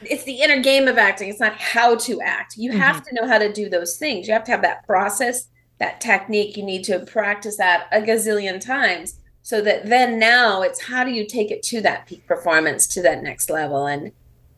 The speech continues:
Speaker 1: um, and, and the natural learning. And the other, what was the other one when he talks about looking in the mirror? You're like,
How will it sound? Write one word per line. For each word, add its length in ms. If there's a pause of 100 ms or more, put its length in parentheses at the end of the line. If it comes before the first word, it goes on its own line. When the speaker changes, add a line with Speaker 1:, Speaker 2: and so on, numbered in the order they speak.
Speaker 1:
um, 440
and, 160
and 140
the 60
natural 560
learning. 320
And 100
the 160
other, 220
what 140
was 160
the 80
other 180
one 120
when 100
he 80
talks 320
about 240
looking 260
in 120
the 60
mirror? 460
You're 100
like, 240